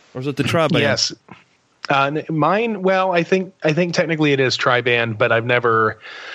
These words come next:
Speaker 2: uh, I've never tried it on two twenty. Um, but yes, it is small. It is, uh, fit in the palm of your hand small, twenty-five watts on V H F, twenty watts on U H F.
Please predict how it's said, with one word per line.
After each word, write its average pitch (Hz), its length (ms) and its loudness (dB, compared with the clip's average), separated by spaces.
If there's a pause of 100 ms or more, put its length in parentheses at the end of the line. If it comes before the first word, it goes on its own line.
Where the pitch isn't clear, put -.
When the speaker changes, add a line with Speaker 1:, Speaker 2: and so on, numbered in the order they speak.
(220)
Speaker 2:
uh, - 40 2
I've 101 260 2
never 123 220 2
tried 113 260 0
it 110 80 -2
on 107 200 0
two 104 200 -2
twenty. 104 480 0 (400)
Um, 117 480 0
but 160 160 0
yes, 139 300 -2
it 151 160 -2
is 156 180 -2
small. 113 500 -2
It 127 160 0
is, 135 520 -2
uh, 123 360 0
fit 151 320 -4
in 143 200 -2
the 131 80 2
palm 135 340 -2
of 123 120 -4
your 120 140 2
hand 113 320 0
small, 120 400 0
twenty-five 123 580 0
watts 117 460 -2
on 113 220 0
V 117 160 0
H 113 200 0
F, 113 400 -2
twenty 123 280 -2
watts 113 340 0
on 110 220 -2
U 110 180 2
H 113 240 0
F. 101 320 -2